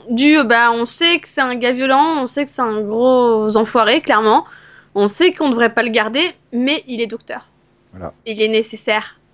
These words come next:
Speaker 1: Donc, on doit le garder, quoi. Et c'est vrai que sur ce point-là, tu dis, bah, c'est con, mais ouais, un docteur dans ce genre de monde, c'est important, quoi.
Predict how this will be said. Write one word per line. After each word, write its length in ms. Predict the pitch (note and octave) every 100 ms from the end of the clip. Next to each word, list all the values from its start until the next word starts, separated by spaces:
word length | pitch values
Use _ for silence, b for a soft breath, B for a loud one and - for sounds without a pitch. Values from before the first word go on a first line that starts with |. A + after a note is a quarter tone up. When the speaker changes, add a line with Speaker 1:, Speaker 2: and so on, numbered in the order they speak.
| _ _
Speaker 1:
Donc, 360 | G3+ A3+ A#3+ - - - _ -
on 120 | G#3
doit 180 | G#3 A3+
le 60 | A3+
garder, 360 | B3+ E4 C#4
quoi. 140 | A3 F#3+ -
Et 80 | A#3
c'est 120 | B3
vrai 160 | C#4
que 60 | -
sur 100 | C4
ce 60 | -
point-là, 160 | D4
tu 120 | -
dis, 140 | A3 A3+
bah, 260 | A3+ G#3
c'est 160 | G3 A3
con, 220 | - D4+
mais 100 | A#3+
ouais, 140 | G#3+ C4+
un 300 | G3 G3 G3
docteur 340 | G3+ - B3+
dans 140 | A3+ G3
ce 280 | - A3
genre 200 | G3+ G#3+
de 100 | G3+
monde, 260 | G#3+ D4+ D#4
c'est 180 | - F3+
important, 460 | - - - F#3+
quoi. 200 | - -